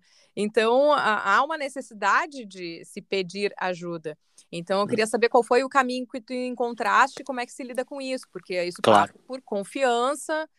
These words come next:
Speaker 1: né? Passa, talvez, por algum critério.
Speaker 2: É, a,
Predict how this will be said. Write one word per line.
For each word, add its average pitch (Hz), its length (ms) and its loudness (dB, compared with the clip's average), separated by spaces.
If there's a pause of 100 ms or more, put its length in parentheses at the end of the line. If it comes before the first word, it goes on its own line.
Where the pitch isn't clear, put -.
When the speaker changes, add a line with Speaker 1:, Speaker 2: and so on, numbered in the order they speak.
(220)
Speaker 1:
né? 175 340 -6
Passa, 180 480 -6
talvez, 170 280 -8
por 190 120 -2
algum 175 180 -2
critério. 190 580 -2 (560)
Speaker 2:
É, 127 160 8
a, 104 140 0